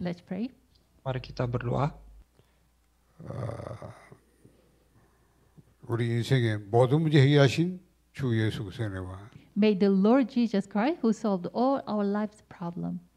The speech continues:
Speaker 2: Biarlah Tuhan Yesus Kristus yang menjadi solusi atas seluruh permasalahan kami.
Speaker 3: 하나님 아버지의 무궁무진하신 사랑하심과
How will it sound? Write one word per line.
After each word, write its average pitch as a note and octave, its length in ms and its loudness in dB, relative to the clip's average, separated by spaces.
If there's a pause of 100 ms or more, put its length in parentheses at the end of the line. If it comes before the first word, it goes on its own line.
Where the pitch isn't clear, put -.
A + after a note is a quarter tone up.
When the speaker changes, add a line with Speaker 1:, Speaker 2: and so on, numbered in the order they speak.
(220)
Speaker 2:
Biarlah C3 460 0
Tuhan D3+ 260 0
Yesus C#3+ 300 -4
Kristus C#3+ 400 -4
yang C3+ 320 -4
menjadi C#3 560 -2 (400)
solusi D#3 480 4
atas C#3+ 340 -2
seluruh E3+ 380 4
permasalahan C3 500 -4
kami. A#2+ 240 -2 (1040)
Speaker 3:
하나님 D#3 400 10
아버지의 B2+ 560 2
무궁무진하신 F3+ 920 4
사랑하심과 - 600 -6